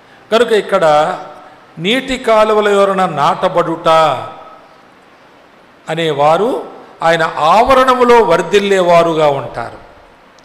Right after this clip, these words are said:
ఈ కీర్తనలో రెండు మాటలు ఉంటాయి, ఎప్పటికీ మీరు జ్ఞాపకం పెట్టుకోండి. చాలామంది క్రైస్తవులు కీర్తన కడతా వచ్చేసి ఉంటుంది.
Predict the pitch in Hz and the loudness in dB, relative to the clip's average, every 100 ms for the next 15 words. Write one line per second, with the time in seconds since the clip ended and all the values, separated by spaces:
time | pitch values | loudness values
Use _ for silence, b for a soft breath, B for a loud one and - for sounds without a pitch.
0 | b b b b 208 202 269 277 247 185 | b b b b -14 -8 -8 -2 -2 0
1 | 160 143 151 180 196 - 151 202 233 196 | -2 0 0 -2 -6 -10 -6 -4 -2 0
2 | 175 196 175 165 165 147 113 - 156 151 | 2 0 -4 -8 -4 -4 -4 -12 -14 -8
3 | 185 175 170 156 151 135 123 120 - - | -6 -6 -6 -8 -6 -6 -8 -14 -20 -20
4 | - _ - _ _ - 147 180 190 185 | -20 _ -20 _ _ -16 -2 0 0 -6
5 | 165 156 - - 156 131 107 - - - | -4 -6 -6 -4 -4 -4 -12 -18 -20 -20
6 | _ - - _ - 151 165 170 160 165 | _ -20 -20 _ -6 -2 0 0 -2 -6
7 | 165 151 160 160 170 156 156 156 156 156 | -4 -4 -4 -4 -6 -8 -8 -6 -6 -6
8 | 147 143 127 123 - - - - - 143 | -4 -4 -4 -10 -20 -20 -20 -20 -10 -6
9 | 156 190 165 156 175 165 156 135 131 139 | -4 -2 -2 -2 -4 -6 -8 -10 -8 -8
10 | - | -10